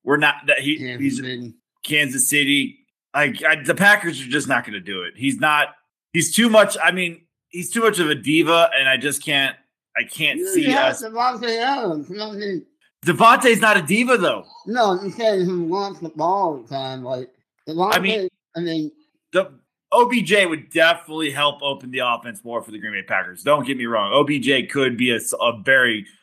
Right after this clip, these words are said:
Speaker 1: competent two and help open our fields a lot more, but I can't imagine us doing the waiver claim for him. If we do, I will be a hundred percent shocked. That is no lie. But I, I mean,
Speaker 2: I saw that the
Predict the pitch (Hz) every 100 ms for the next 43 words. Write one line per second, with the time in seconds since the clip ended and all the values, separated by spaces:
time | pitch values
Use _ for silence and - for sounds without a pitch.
0 | _ - 127 - 117 - - 127 113 98
1 | - _ _ _ - 123 131 131 - 131
2 | 120 135 127 110 131 131 117 127 127 -
3 | 131 131 123 - _ _ 104 104 120 113
4 | 120 123 101 143 135 127 123 117 117 113
5 | 117 107 - 123 117 107 107 110 110 107
6 | 104 101 107 107 127 123 170 170 113 135
7 | 135 120 123 123 123 113 123 113 110 -
8 | 107 - 123 117 117 120 110 95 110 101
9 | 110 110 110 98 - _ _ - 104 120
10 | - 131 135 123 - _ _ - 123 123
11 | 120 110 101 185 - 156 147 143 -